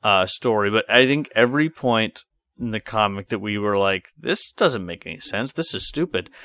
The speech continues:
they addressed in the, in the movie and fixed and made better.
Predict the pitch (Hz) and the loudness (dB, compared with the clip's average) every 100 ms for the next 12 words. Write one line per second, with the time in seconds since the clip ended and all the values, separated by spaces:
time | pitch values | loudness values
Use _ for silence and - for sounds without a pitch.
0 | - _ - 117 110 110 110 120 113 - | -20 _ -10 2 4 4 2 4 4 2
1 | - - 123 117 113 107 101 _ - 113 | -8 -4 -2 0 0 0 -2 _ -4 -2
2 | 117 110 107 107 110 113 107 104 95 95 | 0 2 0 0 2 2 2 2 0 -2
3 | _ _ _ _ - 113 101 98 92 - | _ _ _ _ 2 6 6 4 -2 -8
4 | - - 123 - - - 123 113 101 98 | -14 2 2 2 -6 -6 -4 -4 0 2
5 | 95 95 92 87 87 82 | 2 0 0 0 -2 -6